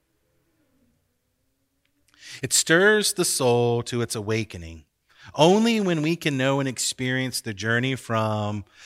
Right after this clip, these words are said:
slavery, bondage, addiction, oppression, constriction, chaos, to redemption and liberation, only when we can experience that every day can we really trace,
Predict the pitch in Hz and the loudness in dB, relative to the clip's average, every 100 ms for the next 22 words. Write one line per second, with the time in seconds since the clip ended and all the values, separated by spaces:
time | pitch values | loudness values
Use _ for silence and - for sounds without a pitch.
0 | - - 151 143 139 139 139 135 - - | -6 -2 2 2 2 0 0 0 -4 -2
1 | 123 143 139 139 135 127 - - - 113 | 4 4 4 4 2 0 -6 -6 -14 0
2 | 160 - - 135 127 123 - 113 - 160 | 0 2 -4 -2 -6 -8 -12 -12 -2 0
3 | - 135 131 123 - - 107 - 160 - | 0 -2 -4 -6 -10 -12 -4 0 0 0
4 | - 135 127 - _ - 156 143 127 123 | -2 -2 -6 -10 _ -6 0 2 4 2
5 | 120 - - - - - - _ _ - | 0 -2 -4 -4 -4 -6 -12 _ _ -14
6 | - 107 104 147 139 - 135 127 113 110 | -10 -8 0 0 0 -4 -2 -2 -2 -4
7 | 107 107 104 113 - 101 92 90 - _ | -4 -2 -2 -4 -6 -8 -10 -14 -16 _
8 | _ - 139 190 202 151 131 139 139 135 | _ -2 0 2 0 0 0 0 0 0
9 | 127 120 113 - 131 127 127 113 - 107 | -4 -8 -6 -6 -4 -4 -4 -6 -6 -6
10 | 104 101 _ _ _ _ _ 160 131 135 | -4 -6 _ _ _ _ _ 0 0 -2
11 | 120 127 123 85 80 _ _ _ _ _ | -2 0 -2 -6 -16 _ _ _ _ _
12 | _ _ _ _ _ _ _ _ 123 113 | _ _ _ _ _ _ _ _ -4 -2
13 | 117 110 131 143 135 - 123 113 - | -2 2 2 2 0 -2 -2 -4 -8